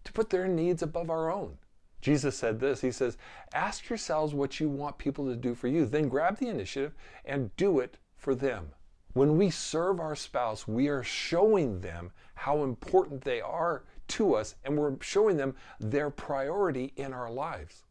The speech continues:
When we put their needs above our own,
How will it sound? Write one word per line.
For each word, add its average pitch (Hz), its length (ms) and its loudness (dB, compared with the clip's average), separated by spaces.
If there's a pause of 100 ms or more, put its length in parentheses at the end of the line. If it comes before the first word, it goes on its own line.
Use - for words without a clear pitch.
(120)
When 139 260 6
we 208 120 8
put 139 460 -2
their 208 280 2
needs 123 340 0
above 147 400 -4
our 135 280 -2
own, 170 380 -2